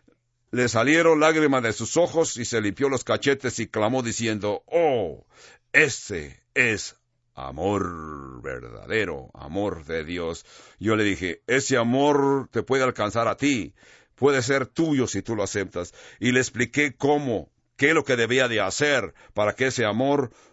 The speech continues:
de Jesús lo alcanzara. De, cuando yo, estando yo platicando, se quedó dormido, me salí. Después de unos cuantos días, su madre me volvió a llamar y me dijo que el hijo había muerto, pero antes de morir,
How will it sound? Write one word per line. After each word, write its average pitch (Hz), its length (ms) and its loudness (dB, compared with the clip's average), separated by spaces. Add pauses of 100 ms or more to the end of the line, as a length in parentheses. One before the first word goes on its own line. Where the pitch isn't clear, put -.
(160)
de 98 500 0
Jesús 135 460 0
lo 113 140 -2
alcanzara. 90 760 -6 (280)
De, 104 240 -4 (480)
cuando 123 240 2
yo, 123 120 0 (160)
estando 170 380 0
yo 175 160 4
platicando, 147 460 0
se 120 160 -2
quedó 120 240 0
dormido, 156 560 0
me 107 200 -2
salí. 131 460 2 (540)
Después 151 480 0
de 170 80 2
unos 175 300 2
cuantos 151 420 0
días, 143 540 -2 (140)
su 127 200 -2
madre 156 320 2
me 143 120 2
volvió 123 380 0
a 123 60 0
llamar 127 400 0
y 123 140 0
me 117 80 2
dijo 123 240 0
que 110 340 0
el 113 80 0
hijo 123 220 0
había 110 240 0
muerto, 151 480 0
pero 120 280 0
antes 147 280 -2
de 120 120 0
morir, 127 440 0